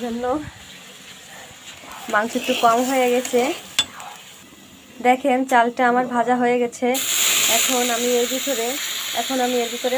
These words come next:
পানিটা অ্যাড করব। এখানে আমি দুশো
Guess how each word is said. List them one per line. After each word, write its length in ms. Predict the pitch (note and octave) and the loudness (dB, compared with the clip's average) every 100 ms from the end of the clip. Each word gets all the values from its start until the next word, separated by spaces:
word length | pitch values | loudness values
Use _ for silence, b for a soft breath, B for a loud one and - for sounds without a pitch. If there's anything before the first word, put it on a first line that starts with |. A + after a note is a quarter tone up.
| B3+ | -2
পানিটা 300 | A3 A3 A#3+ A#3 | -4 -2 0 2
অ্যাড 160 | A3+ - | 2 0
করব। 220 | A#3+ A#3+ A3+ A#3+ D4 - - - - - - - - - A3+ | 0 0 -2 -2 -4 -6 -6 -6 -6 -6 -8 -6 -4 -2 -4
এখানে 280 | A#3 C4 B3+ B3+ | -4 -2 0 0
আমি 160 | B3 A#3 D4 - - - - - - G#3+ | 0 -2 -6 -10 -12 -12 -12 -12 -12 -4
দুশো 220 | B3+ B3+ | -4 -2